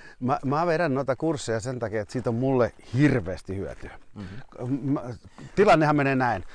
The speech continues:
Speaker 1: Jos mä kirjoitan viikon, niin mä saatan kirjoittaa viikon aikana vaikka kolme eri laululyriikkaa. Ja, ja, ja sitten kun mä,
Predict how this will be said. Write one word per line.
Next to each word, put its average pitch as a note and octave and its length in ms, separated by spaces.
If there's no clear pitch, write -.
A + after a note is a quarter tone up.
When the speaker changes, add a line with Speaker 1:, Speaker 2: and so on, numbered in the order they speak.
Speaker 1:
Jos B2+ 140
mä D3+ 140
kirjoitan D3 560
viikon, C3+ 520
niin B2 200
mä C#3 140
saatan D#3 340
kirjoittaa D3 500
viikon C3+ 300
aikana A2+ 480
vaikka B2 240
kolme C3+ 380
eri A2 300
laululyriikkaa. G2+ 1040
Ja, A#2+ 240
ja, B2 180
ja A#2+ 260
sitten D3 380
kun D#3 100
mä, C#3+ 300